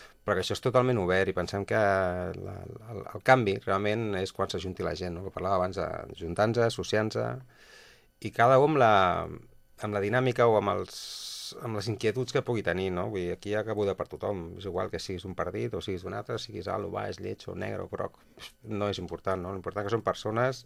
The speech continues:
i que necessitem una sèrie de coses, no? I sobretot això, que ens ajuntem, ens ajuntem per poder transformar mica en mica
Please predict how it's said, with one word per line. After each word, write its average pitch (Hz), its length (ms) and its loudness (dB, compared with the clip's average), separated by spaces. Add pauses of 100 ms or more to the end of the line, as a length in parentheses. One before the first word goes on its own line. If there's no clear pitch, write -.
(140)
i 120 80 -8
que 101 120 0
necessitem 95 360 -2
una 104 100 -6
sèrie 90 240 -6
de 82 80 -6
coses, 82 320 -8
no? 92 180 -12 (680)
I 107 80 -4
sobretot 104 300 4
això, 98 180 0
que 92 80 -2
ens 85 80 -6
ajuntem, 87 380 -4 (180)
ens 92 80 -10
ajuntem 95 400 -6
per 110 160 -4
poder 95 240 -2
transformar 98 500 -4
mica 104 220 -4
en 98 80 -2
mica 104 300 -2